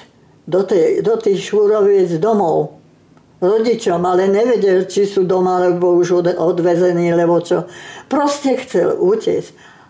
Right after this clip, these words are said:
A, a zbadali ho, zastrelili ho. A mamička, jak to zbadala, ona ho poznala. Lebo oni chodili k nám aj, e, na cintor sa modliť. Krasavec,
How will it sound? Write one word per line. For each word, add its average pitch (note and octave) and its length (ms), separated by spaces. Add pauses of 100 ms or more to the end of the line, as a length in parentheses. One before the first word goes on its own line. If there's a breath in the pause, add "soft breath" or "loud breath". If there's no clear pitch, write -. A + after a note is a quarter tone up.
(140 loud breath)
A, - 560
a E3 80
zbadali G3+ 560
ho, F3 160
zastrelili D#3+ 880
ho. - 160 (1400 loud breath)
A E3+ 160
mamička, C#4+ 880 (400 soft breath)
jak B3+ 320
to F3 160
zbadala, A3+ 720
ona A3+ 240
ho G#3+ 80
poznala. F3+ 640 (800 soft breath)
Lebo F3+ 240
oni A3 320
chodili A3 400
k A3 160
nám G3+ 240
aj, F#3 160
e, F#3+ 40 (520)
na F#3+ 160
cintor E3 720
sa - 240
modliť. E3+ 520 (1080 soft breath)
Krasavec, A3+ 800